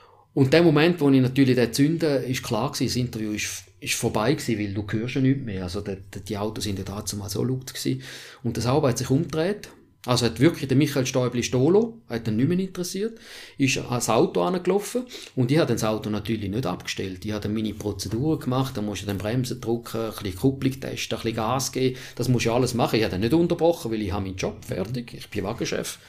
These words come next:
zuständig gewesen. Und ich habe gewusst, es wird jetzt ein Donnerwetter geben, äh, wenn ich den Motor abstelle.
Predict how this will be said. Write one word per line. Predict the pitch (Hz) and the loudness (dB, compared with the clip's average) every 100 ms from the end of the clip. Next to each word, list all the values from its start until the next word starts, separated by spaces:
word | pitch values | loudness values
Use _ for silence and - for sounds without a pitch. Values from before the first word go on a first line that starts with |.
| - | -10
zuständig | - 131 - 160 165 | -4 -4 -2 -2 -2
gewesen. | 165 127 - - 131 127 | -2 -6 -6 -4 0 2
Und | 127 | 4
ich | 120 | 4
habe | 110 - | 2 2
gewusst, | 170 - | 0 0
es | 139 - | -4 2
wird | 135 135 | 4 4
jetzt | 131 127 | 2 0
ein | - | -2
Donnerwetter | 143 131 175 180 175 180 180 | 0 2 0 0 0 0 -4
geben, | 180 175 190 226 - - - - - | 0 2 2 0 -8 -18 -20 -20 -18
äh, | - 143 139 139 135 | -6 -4 -2 0 2
wenn | 127 123 | 2 2
ich | 120 | 2
den | 107 | -2
Motor | 101 107 113 | -2 0 0
abstelle. | 143 139 - 95 98 | -4 -4 -4 -4 -6